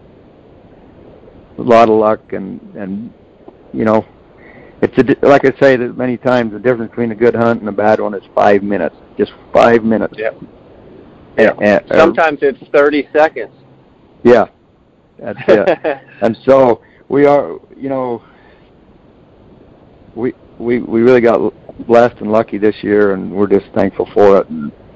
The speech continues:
Speaker 1: uh,
Speaker 2: That's awesome.
Speaker 1: And, you know, I, I wanna shout it out to, I've, I've got really good help, and that, that's why I've been successful. I've got good young eyes that,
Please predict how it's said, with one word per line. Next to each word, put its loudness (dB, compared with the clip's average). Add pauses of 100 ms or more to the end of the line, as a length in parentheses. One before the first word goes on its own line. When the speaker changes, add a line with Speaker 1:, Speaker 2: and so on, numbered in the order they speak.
(720)
Speaker 1:
uh, 0
Speaker 2:
That's 0
awesome. 2 (760)
Speaker 1:
And, 2
you 6
know, 4 (200)
I, -6 (140)
I -2 (1400)
wanna 2 (1200)
shout 4
it 2
out 2
to, -6
I've, -2
I've -4
got 2
really -4
good -2
help, 0 (460)
and -4
that, 2
that's 2
why 4
I've -2
been -4
successful. -4 (800)
I've 2
got 4 (460)
good 4
young 2
eyes 0
that, -4